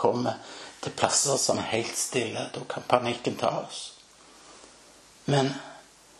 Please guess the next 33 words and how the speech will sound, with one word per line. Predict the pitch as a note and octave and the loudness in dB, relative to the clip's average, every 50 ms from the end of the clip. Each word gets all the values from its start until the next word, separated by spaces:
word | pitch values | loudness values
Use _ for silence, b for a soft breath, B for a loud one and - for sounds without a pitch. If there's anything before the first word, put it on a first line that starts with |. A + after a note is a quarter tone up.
| - - - | -20 -14 -6
det | - B2+ - | -6 -6 -6
er | - - - | -4 0 2
da | C3 C3+ D3 D3 C#3+ | 4 4 4 4 2
det | - B2 A#2 A#2 A#2 | 2 2 2 2 2
er | - - - | 0 0 0
herlig | C#3 D3 C#3 C3 C3 B2 A#2+ C3+ - - - | 0 2 0 0 -2 -4 -4 -4 -6 -8 -10
å | - - | -4 -2
høre | - B2 - A#2+ A#2+ - - - - | -2 0 0 0 -2 -2 -6 0 2
hyrdens | A2 A2+ F#2+ F2+ - B2+ B2 B2 - - - | 2 2 2 2 0 0 0 2 2 0 2
stemme | - B2+ A#2+ A2+ A#2 - A2 | 2 2 2 0 -4 -8 -8
som | - - - C3+ - | -8 -8 -6 -2 -2
sier, | - - - - B B B B B B B B B B B B B B - - - - - C#3+ | 0 0 0 -2 B B B B B B B B B B B B B B -20 -20 -20 -16 -12 -8
«Mi-, | B2+ B2 B2+ B2+ B2+ B2+ B2 C3 - | -4 -2 0 2 2 2 2 0 0
mitt | A#2+ G2+ - - - | -2 -2 -2 -2 0
barn, | - A#2+ B2 B2+ B2+ A2+ G2 - - - - G#2 | 2 4 4 4 2 0 -4 -8 -12 -10 -2 0
nå | A2 A2+ A#2+ - | 0 0 0 0
trenger | - - - - A2+ G#2+ A2 A2+ A2+ A#2+ B2 | -2 -2 0 0 0 0 -2 -4 -4 -4 -4
du | C3 A#2+ | -4 -4
hjelp», | C3+ B2+ A#2 - - - - - | -2 -4 -4 -6 -8 -12 -14 -12
sier | - - - - - | -12 -10 -10 -10 -10
han. | - - - - - - - - | -12 -14 -18 -20 -20 -20 -16 -14
«Nå | B2+ C3 - | -10 -8 -6
trenger | - - - - A#2+ B2 | -6 -6 -6 -6 -6 -6
du | C3 A2+ | -4 -4
hjelp.» | A#2+ B2+ B2+ - - - - - - - - - - - - - - - - - - - - - - - - - - - - - - - - - - - - - - - - - - - - - - - - - - - - - - - - - - - - - | -4 -4 -4 -6 -8 -12 -12 -14 -12 -16 -18 -18 -18 -20 -20 -20 -20 -20 -20 -20 -20 -20 -20 -20 -20 -20 -20 -20 -20 -20 -20 -20 -20 -20 -20 -20 -20 -20 -20 -20 -20 -20 -20 -20 -20 -20 -20 -20 -20 -20 -20 -20 -20 -20 -20 -20 -20 -20 -20 -20 -20 -18 -8 0
Og | - A#2 B2 | 4 4 6
i | G#2 A2 | 6 6
vers | A2 - - - | 4 4 0 2
tre, | - B2+ C#3 C3+ C#3 C#3 - | 2 2 2 2 2 0 0
så, | - - E2+ D#2+ - - - - - - - - - - - - - - - - - | 2 2 2 2 0 -6 -14 -20 -20 -20 -20 -20 -20 -20 -20 -20 -20 -20 -20 -12 -4
salmen, | - - - C#3+ C3 B2+ B2+ B2 B2+ B2+ | -2 2 4 4 4 4 2 2 2 2
så | - B2+ A2+ | 2 2 0
står | - - - C3+ B2 C3 | 0 2 2 2 2 2